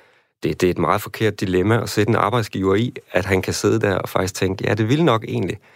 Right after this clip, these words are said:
være hende, der var den bedste til jobbet, men jeg bliver sgu også nødt til at tænke på virksomhedens bundlinje, og derfor så vælger jeg at ansætte ham. Og det synes jeg bare, det, det trumfer de andre argumenter, og derfor så er jeg, inden for de sidste par år, så har jeg fundet ud af, at jeg,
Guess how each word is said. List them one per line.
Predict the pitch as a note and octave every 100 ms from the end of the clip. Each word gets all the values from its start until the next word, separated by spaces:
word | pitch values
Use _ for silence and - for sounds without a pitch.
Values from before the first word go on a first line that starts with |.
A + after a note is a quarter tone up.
| - _ _
være | G2 F2+
hende, | G2+ A2
der | G#2+
var | F#2
den | G#2+
bedste | G2 G2 -
til | F#2+ G2+
jobbet, | G2 F#2+ G2
men | F2 F2+
jeg | F#2
bliver | G2
sgu | - A2
også | A2+
nødt | A#2
til | G#2+
at | F#2+
tænke | G2+ G#2+
på | F2
virksomhedens | F2+ F#2+ G2 F#2 -
bundlinje, | F#2+ A2 A2 G2+ G2
og | F#2
derfor | G2 F2
så | F#2 F#2
vælger | F2 F#2+
jeg | F2
at | E2+
ansætte | F2+ F#2 -
ham. | D#3+ G2 - _ _ _ _ -
Og |
det | - -
synes | A#2
jeg | G2+
bare, | F#2 G2
det, | A#2+
det | B2+
trumfer | - A#2+ D3 B2+
de | -
andre | G2+ B2
argumenter, | G#2 F#2+ G2 G2 F2+
og |
derfor | G#2 G2+ G#2+
så | -
er | G#2
jeg, | G2 G2+ - - - _ -
inden | G#2+
for | -
de | F#2
sidste | - C3+ - E2+
par | - F#2
år, | F#2+ E2
så | F2 G2+
har |
jeg | F#2 F#2+
fundet | - F#2+
ud | F#2+
af, | F#2 -
at | F2+
jeg, | F2+ F#2+